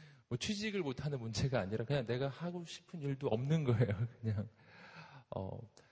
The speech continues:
너무 세상이 캄캄해만 보이고 의미 있어 보이는 것이 아무것도 없어 보이던 시절, 이십 대 초반의 제 인생이었어요. 내가 내일 죽는 것과 오십 년 뒤에 죽는 것 사이에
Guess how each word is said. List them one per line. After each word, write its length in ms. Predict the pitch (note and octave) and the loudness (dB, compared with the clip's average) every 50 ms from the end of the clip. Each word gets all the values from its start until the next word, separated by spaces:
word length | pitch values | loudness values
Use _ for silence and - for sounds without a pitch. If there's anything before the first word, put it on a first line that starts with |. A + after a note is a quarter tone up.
| _ _ _ | _ _ _
너무 260 | - B2 B2+ C3+ C#3+ C#3+ | 2 2 2 2 2 0
세상이 720 | - D#3+ D3 - D#3 D3 C#3+ C#3 C#3 C#3 C3+ G#2+ G2 - | 0 -2 0 0 0 0 0 0 -2 -2 -2 -4 -6 -8
캄캄해만 680 | - - D3 C#3 C3+ - D3 C3+ C#3 C3+ B2+ C3 A#2 A2 | -10 -10 -10 -8 -4 0 0 2 2 2 2 2 0 0
보이고 540 | G2+ G#2 G2 F#2+ F2+ - F2+ F2+ F2+ A#2+ B2+ - _ _ - | -2 -2 -2 -2 -4 -6 -8 -8 -8 -10 -14 -18 _ _ 0
의미 320 | B2 A#2 B2 B2+ C3+ C3+ | 4 4 4 4 4 0
있어 240 | A#2+ A2 - - A2+ | 0 0 0 -2 -2
보이는 380 | - G#2+ G2+ G2+ F#2+ G2 F#2+ F#2 | 0 0 -2 -2 -2 -4 -4 -4
것이 220 | F#2+ F2+ - - | -4 -4 -4 -6
아무것도 720 | - - - A#2 A2 A2 - - - F#2+ F#2 F#2 F2+ - _ _ _ _ | -14 -10 -6 -2 -2 -2 -4 -4 -6 -4 -4 -4 -6 -8 _ _ _ _
없어 320 | - - - - - A#2 G2+ | 2 2 2 2 0 0 0
보이던 800 | - G2 F#2 F#2+ F#2 F2+ F2 F2 - A2 A2+ A#2 B2+ C3 C3 - | 2 0 -2 -2 -2 -4 -6 -6 -4 -4 -4 -4 -4 -10 -12 -14
시절, 380 | - - - F2+ - F2 E2 E2 F#2+ | -12 -12 -10 -8 -6 -6 -8 -6 -8
이십 300 | G2+ A2 G#2 G2+ - - | -8 -6 -6 -6 -4 -4
대 60 | G#2+ | -4
초반의 960 | - - C#3 B2+ C3 B2 A#2+ A2+ G#2+ F#2+ G2+ - - _ - F#2+ F#2 F2 E2+ | 0 0 2 2 2 2 2 -2 -4 -8 -10 -14 -18 _ -8 -6 -6 -6 -6
제 160 | - - F#2+ | -4 -4 -4
인생이었어요. 720 | E2+ F2 F2 F2 F2 G#2+ G2+ F#2+ F2+ E2+ D#2 - - F2 E2 F2 - - - - - - - - - - - - - - - - _ _ | -4 -4 -6 -4 -2 -2 -2 0 -4 -4 -6 -6 -6 -8 -8 -8 -12 -20 -20 -20 -20 -20 -20 -20 -20 -20 -20 -20 -20 -20 -20 -20 _ _
내가 200 | - C#3+ D3 E3 | 6 8 8 10
내일 280 | D3 D3 D#3 F3 F#3 E3+ | 10 10 8 8 6 4
죽는 300 | D#3+ D#3 D3+ D3 D3+ D3 | 2 -2 -2 -2 0 2
것과 520 | D3 C3+ - - C3+ C3+ C3 A#2+ G2 F2+ - - - - | 2 0 2 2 0 0 2 0 -2 -4 -8 -12 -16 -10
오십 320 | - A#2 C3+ D3 - E3 E3+ | -2 0 0 0 0 -2 -4
년 220 | E3+ E3 D3+ C3+ | -4 -4 -4 -4
뒤에 180 | B2+ C3 C3 B2 | -2 -2 -2 -2
죽는 320 | A#2 - A2+ A2+ A#2 A#2+ | -2 -6 -10 -8 -6 0
것 160 | A#2+ A2+ A2 | 0 0 0
사이에 500 | - - - A#2 A2 G#2 A2 A2 G#2+ A2 | 0 -4 -8 -8 -8 -6 -6 -6 -6 -8